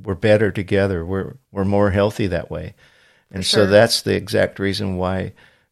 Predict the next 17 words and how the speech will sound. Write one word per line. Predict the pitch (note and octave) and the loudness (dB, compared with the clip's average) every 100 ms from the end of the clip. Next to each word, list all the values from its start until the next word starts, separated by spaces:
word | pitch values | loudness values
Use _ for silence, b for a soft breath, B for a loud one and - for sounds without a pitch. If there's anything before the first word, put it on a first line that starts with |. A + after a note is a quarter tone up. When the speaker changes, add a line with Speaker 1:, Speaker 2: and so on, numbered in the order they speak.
| _ | _
Speaker 1:
uh, | - F2 - - _ _ _ | -10 -8 -8 -14 _ _ _
my | G2+ F#2 | -4 0
wife | F#2 F#2+ F#2+ | 0 0 -2
and | F#2+ | -2
I | F2+ | -2
made | F2 F2+ F#2 | -2 -2 -4
Sherry | - G#2 F#2+ F#2+ | -6 -2 -2 -4
come | - F#2+ | -6 -6
in | F#2 F2+ F#2 _ - | -4 -6 -8 _ -8
and | C#3 F2+ - | -6 -6 -4
do | G#2+ | -2
this | G2 G2 - | 0 -2 -4
Speaker 2:
<laughs> | - G#2 | -2 2
Speaker 1:
podcast | G2 A#2 - F#2+ - | 2 2 0 0 0
today, | - F2 F2+ E2+ | -4 0 0 0
is | E2 - | -2 -6
because | G2 - F#2 E2+ - | -8 -2 -2 0 -6